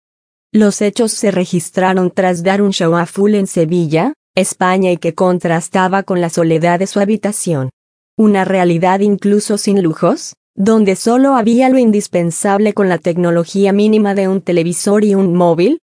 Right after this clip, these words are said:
sin compañía alguna, ya que muy pocas veces comparte estos momentos con Valentina Ferrer,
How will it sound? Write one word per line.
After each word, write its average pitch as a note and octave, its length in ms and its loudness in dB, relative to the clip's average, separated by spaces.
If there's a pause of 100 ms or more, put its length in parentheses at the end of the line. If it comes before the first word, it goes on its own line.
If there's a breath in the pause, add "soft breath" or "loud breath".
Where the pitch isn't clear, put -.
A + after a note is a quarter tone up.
(100)
sin G#3+ 240 2
compañía F#3+ 680 0
alguna, G3+ 460 0 (200)
ya G#3 240 0
que G#3 160 0
muy A3 160 4
pocas G#3+ 480 -2
veces F#3 400 -2
comparte G3 640 0
estos G#3 300 -2
momentos A#3+ 580 2
con G#3 220 0
Valentina F3+ 640 0
Ferrer, F3 480 -2